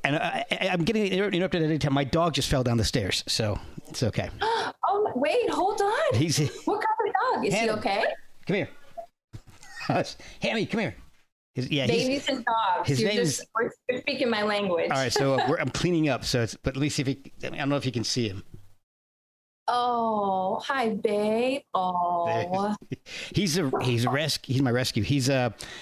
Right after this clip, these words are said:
Speaker 1: half Australian Shepherd, half boxer.
Speaker 2: Oh, so sweet.
Speaker 1: So,
Speaker 2: Oh, rescues are the best.
Speaker 1: Oh,
Speaker 2: It's
Speaker 1: yeah,
Speaker 2: just
Speaker 1: his
Speaker 2: a, another baby.
Speaker 1: His name's
Speaker 2: <laughs>
Speaker 1: Hammond, and he's a big goofball.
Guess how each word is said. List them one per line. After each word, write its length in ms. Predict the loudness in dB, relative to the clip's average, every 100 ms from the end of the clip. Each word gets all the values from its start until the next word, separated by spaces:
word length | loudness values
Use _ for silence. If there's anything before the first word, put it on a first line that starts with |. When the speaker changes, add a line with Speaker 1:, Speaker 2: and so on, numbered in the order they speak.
| -12
Speaker 1:
half 440 | -4 -2 -2 -4 -2
Australian 520 | 0 2 2 2 2
Shepherd, 320 | 2 2 2
half 240 | 2 0 2
boxer. 460 | 0 0 -2 -4 -8 -18 -20 _ _ _ _ _ -6
Speaker 2:
Oh, 280 | -2 0 0
so 240 | -2 -8 -4 -4 -2
sweet. 1000 | -6 -4 -2 0 2 2 2 2 2 0
Speaker 1:
So, 80 | -4 -2
Speaker 2:
Oh, 220 | 0 -2 -6 _
rescues 460 | -2 0 -2 -4 0
are 160 | 0 0
the 80 |
best. 420 | 0 0 0 -2 0
Speaker 1:
Oh, 200 | 2 4
Speaker 2:
It's 80 |
Speaker 1:
yeah, 80 | 4
Speaker 2:
just 100 | 2
Speaker 1:
his 80 | 2
Speaker 2:
a, 40 | 0 -4 -14 -10 -4
another 300 | 0 2 2
baby. 540 | 2 2 2 2 0 -2 -4
Speaker 1:
His 200 | 0 2
name's 220 | 2 2
Speaker 2:
<laughs> 0 |
Speaker 1:
Hammond, 460 | 2 2 4 4 4
and 100 | 4
he's 140 | 4
a 40 | 2
big 380 | 2 0 0
goofball. 640 | 0 2 2 0 0 0